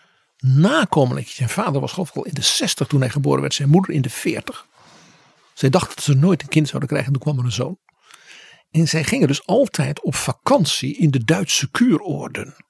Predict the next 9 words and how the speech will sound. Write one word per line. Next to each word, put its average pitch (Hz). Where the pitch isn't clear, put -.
Bad -
Kissingen 143
en 135
Baden-Baden. 131
En 160
is 196
natuurlijk 160
als -
kind 190